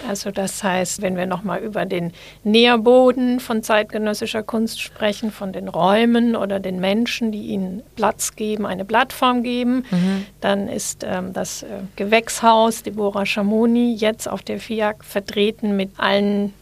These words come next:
Speaker 1: Positionen, fünf Künstlerinnen,
Speaker 2: Genau.
Speaker 1: ähm, die sozusagen dein Anliegen als Galeristin auch abbilden, in dem, was du
Speaker 2: Ja, man kann ja
Speaker 1: vertrittst.
Speaker 2: nur, man,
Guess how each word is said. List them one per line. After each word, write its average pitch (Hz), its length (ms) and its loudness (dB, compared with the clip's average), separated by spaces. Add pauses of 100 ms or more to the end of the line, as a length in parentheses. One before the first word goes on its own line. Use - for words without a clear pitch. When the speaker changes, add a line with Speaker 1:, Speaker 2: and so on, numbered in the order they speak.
Speaker 1:
Positionen, 240 960 0
fünf - 580 -2 (100)
Künstlerinnen, 277 680 0 (260)
Speaker 2:
Genau. 160 420 4
Speaker 1:
ähm, 202 500 2
die 196 220 -2
sozusagen 185 800 -2
dein 220 260 2
Anliegen 226 640 4
als 208 220 -2
Galeristin 196 840 -4
auch - 260 -2
abbilden, 175 720 0 (160)
in 220 180 -6
dem, 202 300 -6 (140)
was - 200 -8
du - 60 0
Speaker 2:
Ja, 143 120 2
man 151 120 2
kann 156 180 4
ja 160 80 6
Speaker 1:
vertrittst. 160 100 2
Speaker 2:
nur, 160 160 2
man, 156 160 0